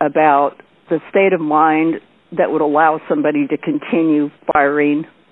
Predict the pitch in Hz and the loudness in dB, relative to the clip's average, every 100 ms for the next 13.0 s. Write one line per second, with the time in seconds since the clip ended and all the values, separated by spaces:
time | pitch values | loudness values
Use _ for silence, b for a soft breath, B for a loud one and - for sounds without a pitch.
0 | _ _ 151 147 - 156 143 135 135 _ | _ _ -2 -2 -2 -2 0 -2 -4 _
1 | _ _ _ _ _ - - 151 147 139 | _ _ _ _ _ -20 -4 -2 0 -4
2 | - 139 - - 131 131 147 - B B | -4 -4 -4 -4 -2 -2 -4 -10 B B
3 | B B - 143 143 - 156 139 151 139 | B B -6 -2 -2 -2 -4 -2 0 0
4 | 139 135 - - 175 156 - 139 143 143 | -2 -4 -10 -4 -2 -2 0 0 2 2
5 | 143 - 139 143 139 139 135 131 131 131 | 0 -2 -4 -2 0 0 0 0 0 -4
6 | 147 - - _ _ - 139 156 143 123 | -8 -12 -20 _ _ -6 -4 -2 -2 -4
7 | - - - 139 139 139 151 - B B | -14 -14 -4 0 0 -2 -4 -8 B B
8 | B B B - 190 190 196 196 - - | B B B -10 -6 0 0 0 -8 -6
9 | 165 151 160 - 143 143 - - B B | -2 -2 -2 -2 0 -2 -6 -20 B B
10 | _ - 151 - - 143 143 160 143 127 | _ 0 0 0 -6 -4 0 2 0 -4
11 | 127 131 147 135 B B B B _ 202 | -4 -2 -2 -4 B B B B _ -2
12 | 160 165 143 160 135 139 - 139 135 135 | 0 0 0 2 0 -2 -4 -4 -2 -4